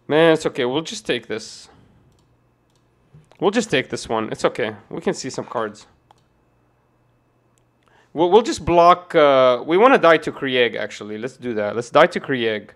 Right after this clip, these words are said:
Unless he can set me sideways. I mean, I doubt he can set anything cost five sideways. Unless he activates his own ability, which he's not going to do it.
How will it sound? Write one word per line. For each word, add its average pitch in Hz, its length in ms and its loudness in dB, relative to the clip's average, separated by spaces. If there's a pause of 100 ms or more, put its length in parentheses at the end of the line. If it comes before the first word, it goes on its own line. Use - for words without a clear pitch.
(440)
Unless 135 320 0
he 277 80 -8
can 294 180 -2
set 175 300 -6
me 160 100 -2
sideways. 131 520 -4
I 147 40 -6
mean, 196 140 0
I 196 100 0
doubt 180 360 2
he 247 60 -12
can 196 120 -4
set 185 140 -4
anything 165 300 -4
cost 135 280 -6
five 120 360 -4
sideways. 107 760 -8 (880)
Unless 143 240 -4
he 240 80 2
activates 175 340 -6
his 123 120 -16
own 127 180 -4
ability, 113 420 -8
which 113 200 -16
he's 113 260 -14
not 113 180 -8
going 107 240 -10
to - 80 -20
do 110 140 -14
it. - 120 -14